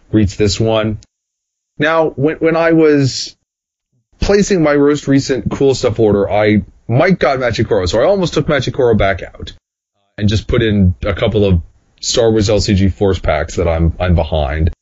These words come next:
But I ended up sticking with Machi Koro, and I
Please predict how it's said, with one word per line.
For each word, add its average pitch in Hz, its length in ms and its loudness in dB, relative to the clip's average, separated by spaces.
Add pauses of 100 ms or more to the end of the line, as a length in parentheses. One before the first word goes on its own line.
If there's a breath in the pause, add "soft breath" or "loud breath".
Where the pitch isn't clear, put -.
(320)
But 151 160 0
I 170 80 0
ended 190 220 2
up - 240 -4
sticking 160 440 -2
with 131 140 0
Machi 123 300 0
Koro, 107 400 2
and 113 260 0
I 101 480 0